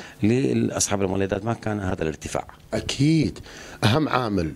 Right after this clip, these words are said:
Speaker 2: اللي هو يشكل من سعر الأمبير على المواطن أو صاحب المولدة بنسبة خمسة وسبعين إلى ثمانين بالمية هي المنتجات النفطية، عامل الغاز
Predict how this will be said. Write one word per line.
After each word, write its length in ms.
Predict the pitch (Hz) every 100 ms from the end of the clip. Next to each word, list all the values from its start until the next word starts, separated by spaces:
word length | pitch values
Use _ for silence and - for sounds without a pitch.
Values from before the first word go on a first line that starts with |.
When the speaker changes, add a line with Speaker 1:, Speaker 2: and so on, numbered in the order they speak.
| -
Speaker 2:
اللي 160 | 110 110
هو 160 | 131
يشكل 520 | 123 107 - 123 -
من 80 | 113
سعر 300 | 101 - 117
الأمبير 480 | 113 110 98 127 120
على 180 | 123 135
المواطن 460 | 101 92 82 -
أو 100 | 92
صاحب 360 | 90 123 113 104
المولدة 520 | 104 98 92 82 85 - - -
بنسبة 340 | 117 131 - -
خمسة 360 | - 139 131
وسبعين 420 | 123 - 120 120 135
إلى 220 | 131 123
ثمانين 420 | 113 110 123 139
بالمية 400 | 131 131 139 135 - - - -
هي 140 | - 131
المنتجات 580 | 131 117 104 92 127 139
النفطية، 520 | 131 117 131 95 78
عامل 280 | - 117 127
الغاز 420 | 123 120 127 -